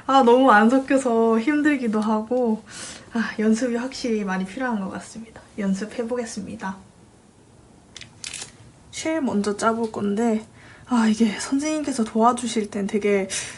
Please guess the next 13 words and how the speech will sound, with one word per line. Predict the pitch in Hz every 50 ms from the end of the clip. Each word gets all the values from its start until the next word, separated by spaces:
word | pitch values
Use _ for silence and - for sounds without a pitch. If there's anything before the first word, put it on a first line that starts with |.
| - -
잘 | - - 226 208
됐던 | 208 233 226 - 247 233 214
것 | 202
같은데 | 202 202 - 208 196 208
혼자 | 202 277 302 302 277 254
하면 | 233 220 202 190 185 185 185 190 196 226 -
또 | - 202 - - - - - -
잘 | - - 196
안 | 190 185 196 196
되더라고요. | 220 220 220 202 202 196 - - - - 226 220 - - -
일단 | 269 - 214 196
한번 | 202 190 202
해보겠습니다. | 202 196 190 196 196 - - - - - - - - - -